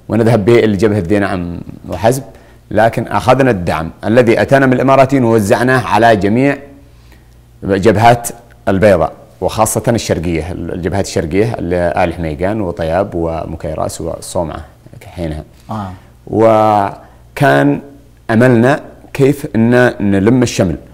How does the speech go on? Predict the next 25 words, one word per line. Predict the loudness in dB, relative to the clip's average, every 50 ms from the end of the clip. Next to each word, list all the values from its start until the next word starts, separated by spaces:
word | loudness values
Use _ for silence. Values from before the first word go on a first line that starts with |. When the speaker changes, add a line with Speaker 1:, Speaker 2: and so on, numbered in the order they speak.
| -20 -20 -20 _ -6
Speaker 1:
ونوحد | 0 2 2 2 2 2 0 -2 -2 -4 -4 -4 -2 -2 -2 -2 2 2 0 2 2 0 2 4
ال-، | 4 4 4 4
الكلمة، | 2 2 2 -2 -2 0 0 0 0 0 -2 -6 -10 -16 -20 -20 -20 _ -20 _ -4
ويكون | 0 2 2 2 2 0 -2 0 0 0
عملنا | -2 -2 0 0 2 2 2 0 0 0 -2 -4 -8 -16 -20 -12 -6
عمل | -4 -2 0 0 0
تحرير | -2 -4 -8 -6 -2 0 0 2 2 0 0 -2 -4 -8 -4
للمحافظة | -2 -2 -2 -2 -2 -4 -4 -4 -2 -2 -4
بشكل | -4 -4 -8 -8 -6 -6 -6 -4
عام. | -6 -6 -8 -12 -18 -20 -20 -20 -20 _ _ _ -6 0
لم | 2 2 4 4 2 0 0 -2 -4 -4 -2 -2 -2
نتطرق | 0 -2 0 0 2 2 4 4 2 2 0 -4 -10 -14 -20 -20 -20 -10 -2
إلى | 2 4 6 8 8 6 6
بس | 4 2 2 0 -2 -4 -6 -6 -6
ذي | -6 -2 0 2 4
ناعم | 4 4 2 2 0 2
وبس، | 2 0 0 -2 -10 -14 -10 -6
أنا | -4 -4 -2
يعني | -4 -4 -4 -2 -2 0 0 0 -2 -2
أتانا | 0 2 2 4 4 4
شيء | 4 6 4 4 4 0 -10 -18 -12 -6 -4
نسين | -2 2 2 2 4
فيه | 4 4 4 4
ذي | 4 4 4 4 4
ناعم، | 2 0 -4 -6